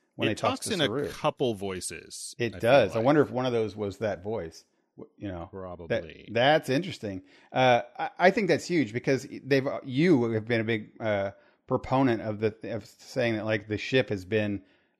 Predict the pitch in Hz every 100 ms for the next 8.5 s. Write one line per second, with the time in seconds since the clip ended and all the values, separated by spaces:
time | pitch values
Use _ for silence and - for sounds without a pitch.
0 | - 117 117 117 110 98 120 117 107 95
1 | 95 - 117 92 80 - - _ 104 -
2 | 110 104 87 - 113 78 52 - _ -
3 | 101 - 131 - 120 117 90 107 92 117
4 | 131 82 80 - _ _ _ _ _ -
5 | 113 98 92 - 160 - 104 80 73 -
6 | _ _ _ _ _ _ 120 113 110 95
7 | 95 _ _ _ _ 113 120 117 - _
8 | 120 113 110 101